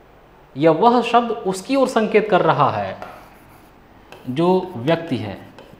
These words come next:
जो फूल लाया है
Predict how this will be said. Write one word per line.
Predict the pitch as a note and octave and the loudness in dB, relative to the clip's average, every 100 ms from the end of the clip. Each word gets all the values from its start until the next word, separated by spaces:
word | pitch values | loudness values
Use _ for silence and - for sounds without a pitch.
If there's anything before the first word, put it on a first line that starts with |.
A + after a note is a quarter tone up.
| - - - - - - - - - - - - - - - _ _ _ _ _ A#2+ | -20 -20 -20 -20 -20 -20 -20 -20 -20 -20 -20 -20 -20 -20 -20 _ _ _ _ _ -8
जो | A#2+ | -6
फूल | C3+ - D#3 | -6 0 4
लाया | C3+ B2 C#3+ | 6 6 4
है | C#3 A2+ | 2 -2